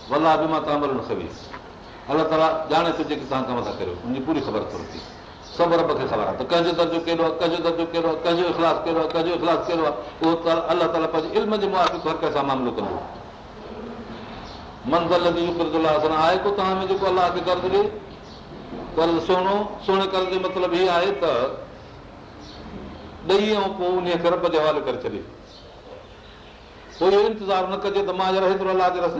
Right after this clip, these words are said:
خرچيو، هاڻي مون کي اڃا ته ڪونه مليو، اڃا ته برڪت ڪانه پئي، اڃا ته ڪجهه مون کي عوض نه مليو. رب تعاليٰ ته فرمائي ته جيڪي شخص ڏين ٿا الله جي رستي ۾ قرض حسم ڪري، پوءِ اهو ضاعف هو، پوءِ الله تعاليٰ هن کي وڌائيندو، "ولهو اجر ڪريم"،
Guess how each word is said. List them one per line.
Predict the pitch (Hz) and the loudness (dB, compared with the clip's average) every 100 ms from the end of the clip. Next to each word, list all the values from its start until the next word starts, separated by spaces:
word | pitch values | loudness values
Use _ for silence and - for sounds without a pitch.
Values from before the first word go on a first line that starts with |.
| 160 | 0
خرچيو، | 175 170 165 | 0 0 2
هاڻي | 170 | 2
مون | 170 170 | 2 0
کي | 170 | 2
اڃا | 170 | 0
ته | 165 | -2
ڪونه | 147 220 | -2 0
مليو، | 240 160 104 - - - - - - - - - - - - | 2 0 -2 -8 -16 -18 -20 -20 -20 -20 -20 -20 -20 -20 -8
اڃا | 143 165 | -2 0
ته | 170 | 2
برڪت | 180 180 175 | 2 2 2
ڪانه | 190 220 139 | 0 0 0
پئي، | 104 - - - - - - | -4 -6 -16 -20 -20 -14 -6
اڃا | 165 175 | 0 0
ته | 170 | 0
ڪجهه | 170 165 | 0 0
مون | 180 185 | 0 2
کي | 180 | 4
عوض | 185 | 4
نه | 190 | 2
مليو. | 226 165 - - - - - | 0 0 -2 -6 -16 -18 -4
رب | 131 165 | 0 4
تعاليٰ | 180 185 | 4 4
ته | 190 | 2
فرمائي | 202 202 | 2 2
ته | 202 | 2
جيڪي | 185 190 190 170 | 2 2 2 0
شخص | 175 165 185 | 0 0 2
ڏين | 185 175 | 0 2
ٿا | 170 | 2
الله | 175 170 165 | 2 4 2
جي | 165 202 202 - - 135 | 2 0 0 -6 -6 -2
رستي ۾ | 156 165 156 180 165 | -2 -2 -2 -2 0
قرض | 151 143 - | 2 2 0
حسم | 151 147 | 0 0
ڪري، | 147 185 226 - - - | 0 0 -2 -6 -12 -2
پوءِ | 143 | 0
اهو | 147 | 4
ضاعف | 160 160 160 | 4 4 2
هو، | 170 | 0
پوءِ | 170 | 0
الله | 160 | 0
تعاليٰ | 156 143 | 0 0
هن | 131 | 0
کي | 131 | 0
وڌائيندو، | 139 143 147 190 | 2 2 2 0
"ولهو | 147 139 139 | 2 2 2
اجر | 131 143 117 120 - | 0 -2 -2 -4 -2
ڪريم"، | 123 139 | 0 0